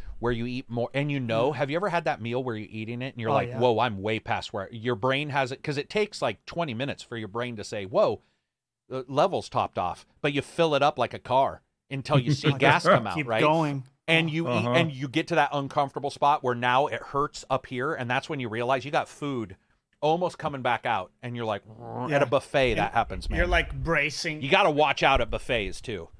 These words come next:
Speaker 1: You gotta wa-
Speaker 2: Ah.
Speaker 1: 'cause that shit, that's, like, one of the major issues I always had at buffets is you sit down, you're just, like, you're with your friends.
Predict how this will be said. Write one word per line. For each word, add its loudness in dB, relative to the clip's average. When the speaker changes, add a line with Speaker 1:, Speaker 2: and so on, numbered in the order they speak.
Speaker 1:
You -6
gotta 6
wa- 4
Speaker 2:
Ah. 4
Speaker 1:
'cause -4
that 2
shit, -4
that's, -4
like, -4
one -6
of -6
the -6
major -6
issues -10
I -6
always -8
had -8
at -16
buffets -10
is -16
you -16
sit -8
down, -8
you're -16
just, -16
like, -10
you're -8
with -6
your -8
friends. -4